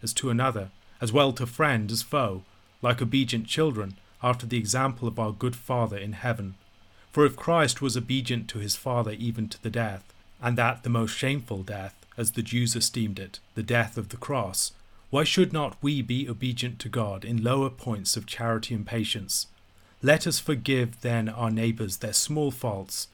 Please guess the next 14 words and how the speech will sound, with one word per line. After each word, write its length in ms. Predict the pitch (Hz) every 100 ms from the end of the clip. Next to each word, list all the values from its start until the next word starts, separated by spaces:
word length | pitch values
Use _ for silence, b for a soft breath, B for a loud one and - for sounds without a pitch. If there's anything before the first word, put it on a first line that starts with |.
| b b
as 120 | 123
God 320 | 117 139 143
for 100 | -
Christ's 400 | 117 - 139 127
sake 300 | - 107 95 -
hath 220 | 120 -
forgiven 420 | 120 107 127 120
us 240 | 113 110
our 240 | - 131 113
great. 480 | 95 107 98 95 - b b b b b -
It 160 | 123
is 180 | 151 139
not 260 | 139 151 135
meet 380 | 139 135 98